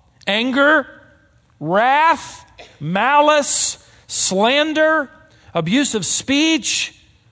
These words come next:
lying." I mean, they're specific here. Have you ever noticed that's how the Bible treats sin? The Bible does not call sin a wrong choice. It doesn't, it is, but that isn't what the Bible calls it.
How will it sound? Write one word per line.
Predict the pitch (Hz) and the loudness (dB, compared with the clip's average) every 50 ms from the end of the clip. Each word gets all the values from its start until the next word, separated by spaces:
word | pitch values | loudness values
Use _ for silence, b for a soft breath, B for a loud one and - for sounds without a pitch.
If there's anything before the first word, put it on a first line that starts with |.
| _ _ | _ _
lying." | _ 156 170 196 233 254 277 302 302 311 311 311 320 320 330 330 330 330 | _ -4 0 2 2 4 4 2 2 2 0 0 0 -2 -4 -4 -4 -4
I | 311 285 - - _ _ _ _ _ _ _ _ _ _ _ _ _ _ _ _ 196 | -4 -6 -8 -16 _ _ _ _ _ _ _ _ _ _ _ _ _ _ _ _ -12
mean, | 226 226 226 | -10 -8 -6
they're | 254 349 370 | -4 -4 -2
specific | - - - - 220 - - 339 370 - 415 349 - | -4 -4 -4 -4 -4 0 0 -2 0 0 -2 -2 0
here. | - 247 190 156 117 | 0 0 0 0 -2
Have | 113 - - - _ _ _ _ _ _ _ | -4 -10 -16 -20 _ _ _ _ _ _ _
you | 233 277 | -6 -4
ever | 285 349 | -4 -2
noticed | 320 254 240 269 330 269 | -2 0 -2 -2 -2 -4
that's | - 269 - | -4 -4 -2
how | 262 254 254 | -2 -2 0
the | 254 | 0
Bible | 202 208 220 226 240 233 - | 2 2 2 2 0 -2 -4
treats | - 220 233 233 - | -4 -6 -6 -6 -8
sin? | - - 202 196 247 277 269 240 - _ _ _ _ _ _ _ _ _ _ _ _ _ _ _ _ | -8 -6 -6 -6 -6 -10 -12 -16 -18 _ _ _ _ _ _ _ _ _ _ _ _ _ _ _ _
The | 214 | -2
Bible | 233 269 302 311 320 | 0 0 0 0 0
does | 277 269 220 226 | 0 -2 0 0
not | 285 294 320 285 | -2 -2 -2 -4
call | - - 269 262 262 | -2 0 2 2 2
sin | - - - - - 277 247 208 190 185 220 254 277 247 b b b b b b b | 0 -2 -6 -4 -2 -2 -2 -2 -2 -4 -4 -8 -10 -10 b b b b b b b
a | 190 190 | -2 0
wrong | 185 185 196 226 254 269 285 294 302 294 285 233 | 0 0 0 2 2 2 0 -2 -4 -8 -12 -10
choice. | - - 262 254 180 113 107 - - - - - - _ _ _ _ _ _ _ _ _ _ _ _ _ _ _ _ _ b b b b b b b b | -8 -8 -6 -6 -6 -8 -10 -16 -20 -20 -20 -20 -20 _ _ _ _ _ _ _ _ _ _ _ _ _ _ _ _ _ b b b b b b b b
It | 190 190 | -6 -2
doesn't, | 220 277 302 277 330 311 226 | 0 0 0 0 -4 -6 -6
it | - 165 | -6 -4
is, | 233 320 330 - 165 170 | -4 -2 -4 -4 -6 -8
but | 151 156 175 175 - _ _ | -6 -6 -8 -8 -8 _ _
that | - 185 202 | -4 -4 -2
isn't | 208 180 | -2 -4
what | 196 185 | -4 -2
the | 170 | 0
Bible | 175 175 165 156 | 0 0 0 -2
calls | - - 240 302 285 233 | -2 -2 -4 -4 -4 -6
it. | 143 110 | -10 -12